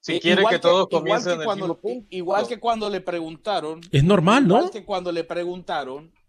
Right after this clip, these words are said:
Speaker 2: igual que cuando le preguntaron sobre su esquema y dijo, "Primero lo tengo que hablar con los jugadores". En fin, está bien. Eh,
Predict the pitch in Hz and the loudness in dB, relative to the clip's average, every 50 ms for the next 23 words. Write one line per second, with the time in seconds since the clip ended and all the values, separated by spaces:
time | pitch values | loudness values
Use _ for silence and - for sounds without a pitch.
0 | _ _ 120 113 123 139 143 - 170 175 165 165 165 160 - 151 147 139 135 127 | _ _ -16 -12 -12 -12 -12 -12 -8 -8 -6 -4 -4 -6 -6 -6 -8 -8 -6 -6
1 | 147 156 165 180 175 - 160 156 151 - - 139 - _ 180 180 185 190 180 160 | -6 -6 -6 -6 -8 -8 -8 -8 -8 -10 -10 -14 -10 _ -4 -4 -2 -2 -2 -2
2 | 160 165 170 165 - 202 196 - - 156 143 139 147 160 180 185 180 160 - 160 | -2 -2 -2 -2 -4 -6 -6 -6 -8 -8 -8 -6 -4 -2 0 0 -2 -2 -4 -6
3 | 165 165 156 147 139 143 143 - 165 143 127 120 135 117 117 123 120 - - _ | -8 -6 -8 -6 -6 -6 -6 -8 -10 -12 -12 -10 -8 -6 -6 -6 -6 -8 -12 _
4 | _ _ _ _ _ 294 330 311 - 339 269 175 123 - - - - _ _ _ | _ _ _ _ _ -2 -2 0 0 -2 -2 -2 -4 -8 -16 -20 -20 _ _ _
5 | _ _ - 196 180 - - 196 185 160 143 - - _ _ _ _ _ _ 202 | _ _ -6 -6 -6 -2 -2 -2 -2 -2 -4 -6 -8 _ _ _ _ _ _ -2
6 | 208 208 202 202 | 0 0 -2 -4